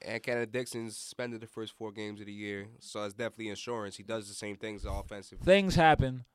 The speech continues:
Speaker 2: but it's okay, 'cause you know what he's gonna do besides insuring the first four games? He's gonna teach Dennis,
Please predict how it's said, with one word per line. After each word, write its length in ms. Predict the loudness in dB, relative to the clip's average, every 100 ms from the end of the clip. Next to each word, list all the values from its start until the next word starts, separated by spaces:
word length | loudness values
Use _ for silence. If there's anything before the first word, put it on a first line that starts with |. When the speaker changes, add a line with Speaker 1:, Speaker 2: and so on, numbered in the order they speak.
| _
Speaker 2:
but 180 | -6 -2
it's 140 | 0 0
okay, 460 | -2 -2 -4 -4
'cause 200 | -6 -4 -2
you 100 | 0
know 160 | 2
what 200 | 4 4
he's 100 | 2
gonna 240 | 0 0 0
do 120 | -2
besides 380 | 0 0 0 0
insuring 340 | -4 -4 -6
the 120 | -6
first 200 | -8 -8
four 180 | -6 -8
games? 260 | -6 -8 -8
He's 60 |
gonna 160 | -6 -6
teach 260 | -6 -8
Dennis, 320 | -6 -6 -6